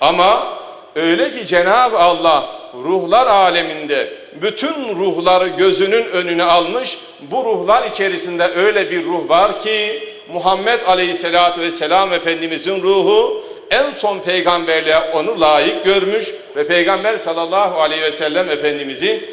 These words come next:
son peygamber olarak taltif etmiştir. Ve Peygamberimiz sallallahu aleyhi ve sellem nübüvvet görevini aldıktan sonra tabii ki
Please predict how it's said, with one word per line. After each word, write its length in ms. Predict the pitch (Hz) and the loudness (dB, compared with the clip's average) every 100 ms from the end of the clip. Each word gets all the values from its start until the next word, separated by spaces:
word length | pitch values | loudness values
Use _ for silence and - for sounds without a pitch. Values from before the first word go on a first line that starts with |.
| - | -18
son 340 | - - 226 202 | -12 -4 -4 -2
peygamber 580 | 175 175 170 165 185 185 | -2 0 0 2 2 0
olarak 480 | 156 151 180 - | 0 2 0 0
taltif 400 | 143 143 185 180 | -2 -2 -2 -4
etmiştir. 480 | 143 - 165 - - - - - _ - _ _ _ | -4 -4 -6 -6 -10 -16 -20 -20 _ -20 _ _ _
Ve 80 | 208 | -2
Peygamberimiz 760 | 214 240 240 240 233 233 240 - | 2 2 2 0 0 0 -4 -2
sallallahu 600 | 190 196 196 220 202 180 | 0 2 4 4 4 2
aleyhi 280 | 170 165 156 | 2 2 0
ve 80 | |
sellem 400 | 151 147 135 127 123 - - - - | 0 0 0 -4 -6 -14 -20 -20 -14
nübüvvet 680 | 139 185 226 208 262 277 - | -8 -6 -6 0 2 2 -2
görevini 560 | 180 180 170 175 196 | 0 2 2 0 0
aldıktan 760 | 160 156 165 170 - 175 196 190 | 2 2 2 -2 -4 0 0 -2
sonra 560 | - 160 151 139 165 160 | -6 -4 -4 0 -2 -2
tabii 300 | 185 202 196 | -4 -4 -2
ki 320 | 196 208 | -2 -2